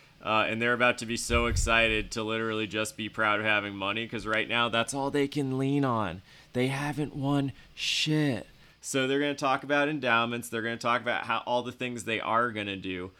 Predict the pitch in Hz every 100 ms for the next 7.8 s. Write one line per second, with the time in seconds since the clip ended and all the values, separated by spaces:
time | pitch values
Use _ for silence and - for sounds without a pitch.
0 | - - 123 151 135 139 135 135 131 131
1 | 120 - 104 101 104 104 - - _ -
2 | - 143 147 143 147 143 101 135 123 131
3 | 131 127 117 131 120 123 123 117 120 120
4 | 120 113 120 123 - 110 - 120 120 113
5 | 107 123 139 123 120 123 120 135 131 127
6 | 120 135 139 135 120 127 123 120 127 127
7 | 127 127 117 127 107 131 139 139